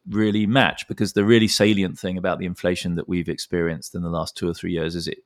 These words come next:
sort of came out of nowhere and suddenly exploded to ten percent and is now back in the U S case bound to,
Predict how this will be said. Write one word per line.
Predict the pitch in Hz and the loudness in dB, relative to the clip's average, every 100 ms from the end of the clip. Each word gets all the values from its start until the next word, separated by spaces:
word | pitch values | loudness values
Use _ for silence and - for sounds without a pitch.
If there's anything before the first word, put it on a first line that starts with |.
| - | -6
sort | - 87 | -4 -4
of | |
came | - 101 92 | -2 0 2
out | - | 2
of | 98 | 4
nowhere | 110 101 85 | 4 4 2
and | 80 87 | 0 -2
suddenly | 92 85 80 | -2 -2 -4
exploded | 73 - 90 82 78 | -6 0 0 0 -6
to | - | -6
ten | 92 82 | -4 -4
percent | 90 92 78 | -4 -2 -2
and | 87 | -4
is | 85 87 | -4 0
now | 82 | 0
back | 82 78 90 | 0 -2 -4
in | 85 | -4
the | |
U | 85 87 | 0 0
S | 85 | -2
case | - 71 | -6 -6
bound | - 78 78 | -4 -6 -4
to, | 78 76 | -6 -8